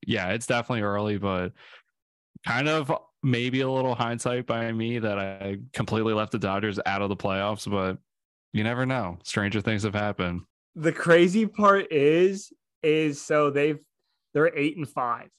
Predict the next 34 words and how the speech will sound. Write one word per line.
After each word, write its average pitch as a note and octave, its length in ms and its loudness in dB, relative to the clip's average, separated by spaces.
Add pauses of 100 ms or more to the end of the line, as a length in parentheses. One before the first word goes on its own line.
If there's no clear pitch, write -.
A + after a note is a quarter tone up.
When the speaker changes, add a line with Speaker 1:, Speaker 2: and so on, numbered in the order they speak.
(720)
Speaker 2:
Out C#3 140 2
of D3 60 2
those D3+ 240 2
thirteen D3+ 500 -2
games C3 400 -2
they C3+ 100 0
played B2 240 -2
in C3 80 -2
the B2+ 60 -4
beginning C3 220 -4
of C3 40 -4
the B2+ 60 -4
season, C3+ 640 -4 (480)
eight C#3+ 260 4
of E3 160 4
them E3+ 220 2
have D3 140 0
been C#3 160 0
against C#3 340 -2
the C3+ 80 -2
Dodgers, B2+ 920 0 (580)
and C3 220 -2
they've C3+ 240 0
gone B2 560 0 (160)
five A#2+ 480 0
and A#2 240 -8
three, A2+ 400 -4 (600)
which C3 220 0
is C3 120 0
a B2+ 80 2
Speaker 1:
Pretty B2 180 2
good B2+ 60 4
Speaker 2:
lot. C3 140 4
Speaker 1:
start. G2 440 0